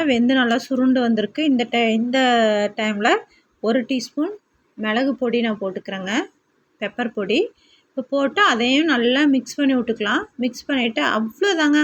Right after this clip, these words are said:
அருமையான எறா வச்சு சூப்பர் டிஷ் இப்போ நான் இன்னைக்கு நான் ரெடி பண்ணியாச்சுங்க. கொஞ்சமா மேல வந்து மல்லித்தழை தூவி விட்டாச்சு.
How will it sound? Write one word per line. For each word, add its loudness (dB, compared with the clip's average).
அருமையான 2
எறா 2
வச்சு -4
சூப்பர் -6
டிஷ் -4
இப்போ -4
நான் -4
இன்னைக்கு -4
நான் -6
ரெடி -4
பண்ணியாச்சுங்க. -4
கொஞ்சமா 2
மேல 2
வந்து 0
மல்லித்தழை -2
தூவி -2
விட்டாச்சு. -4